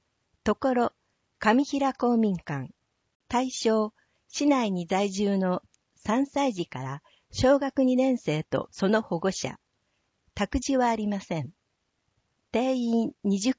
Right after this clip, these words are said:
組。先着順。持ち物、タオル、飲み物、ヨガマッ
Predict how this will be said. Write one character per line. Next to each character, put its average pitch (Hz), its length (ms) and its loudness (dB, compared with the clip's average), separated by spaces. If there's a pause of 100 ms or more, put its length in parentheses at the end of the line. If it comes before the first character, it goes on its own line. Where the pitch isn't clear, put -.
組。 127 340 -10 (320)
先 - 280 0
着 214 320 -2
順。 156 320 -4 (880)
持 202 140 2
ち - 160 -2
物、 233 360 2 (440)
タ 262 200 0
オ 185 100 -2
ル、 143 240 -4 (460)
飲 196 140 4
み 247 140 4
物、 175 400 -2 (420)
ヨ 214 140 4
ガ 269 140 4
マ 269 120 4
ッ 254 60 -6